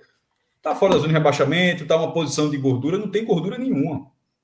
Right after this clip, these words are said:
A campanha, a campanha do Vitória é campanha de rebaixamento. Não é uma campanha que não tem qualquer,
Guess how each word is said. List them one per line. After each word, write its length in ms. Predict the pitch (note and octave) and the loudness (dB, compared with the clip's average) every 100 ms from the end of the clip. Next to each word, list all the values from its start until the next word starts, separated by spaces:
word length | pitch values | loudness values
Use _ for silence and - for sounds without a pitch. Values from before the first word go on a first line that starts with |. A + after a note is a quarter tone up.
| - | -10
A 80 | A#2+ | -4
campanha, 340 | D#3+ E3 G#3+ | -2 0 2
a 120 | - | 2
campanha 360 | - D#3 - G#3+ | 0 0 -2 -2
do 40 | |
Vitória 340 | G3 C3 C#3+ G3 | -2 2 2 2
é 60 | |
campanha 460 | D4+ C4+ D#3+ F#3+ C4+ | -2 -2 -2 0 0
de 280 | E3+ C4+ C4 | -2 -4 -2
rebaixamento. 680 | C4+ C4+ - E4 A3+ F#3 C#3+ | 0 0 -2 -2 -2 -2 -4
Não 200 | E3+ C4+ | -2 0
é 60 | F3+ | 2
uma 140 | F3+ | 0
campanha 340 | F#3+ F3 D#3+ E3+ | -2 -4 -4 -4
que 80 | F#3+ | -4
não 140 | G3+ | -4
tem 180 | D#3+ D#3+ | -4 2
qualquer, 560 | G#3+ - F3+ G#3 A#3 | 2 4 4 4 2